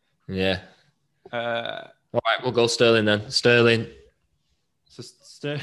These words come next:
Speaker 2: <laughs> Sterling.
Speaker 1: 'Cause I think you, you've got, you've got to go with Free City, and I don't trust the forwards at the moment. I don't trust Jesus or Aguero.
Speaker 2: Yeah, uh, so, so now just thinking about it, uh, like, would it maybe be, be better to go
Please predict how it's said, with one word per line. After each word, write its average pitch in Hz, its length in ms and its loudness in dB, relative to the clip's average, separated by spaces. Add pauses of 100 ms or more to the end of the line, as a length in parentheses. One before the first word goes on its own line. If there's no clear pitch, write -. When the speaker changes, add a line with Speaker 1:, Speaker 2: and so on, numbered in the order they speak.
Speaker 2:
<laughs> 151 120 -16
Sterling. 151 320 -6
Speaker 1:
'Cause 147 80 2
I 120 60 4
think 147 240 -2
you, 127 140 2
you've 135 220 2
got, - 200 2
you've 131 200 2
got 160 240 2
to 139 80 0
go 120 240 6
with 107 140 4
Free 104 220 0
City, 90 400 0 (200)
and 104 140 0
I 107 40 0
don't 104 240 2
trust - 260 -4
the 92 40 -10
forwards 95 320 0
at 85 80 -4
the 87 60 -8
moment. 90 260 -6
I 85 60 -4
don't 92 180 -6
trust - 220 -10
Jesus 90 400 -8
or 92 140 -8
Aguero. 98 340 -8 (2000)
Speaker 2:
Yeah, 127 420 -6 (300)
uh, 143 80 -16 (100)
so, - 200 -16
so 160 120 -16
now 165 260 -8
just 170 200 -12
thinking 196 280 -8
about 123 260 -6
it, - 100 -10 (100)
uh, 50 300 -18 (500)
like, - 140 -20 (1300)
would 180 140 -6
it 208 140 -10
maybe 180 280 -4
be, 160 160 -4
be 147 180 -10
better 143 240 -6
to 143 180 -16
go 135 420 -8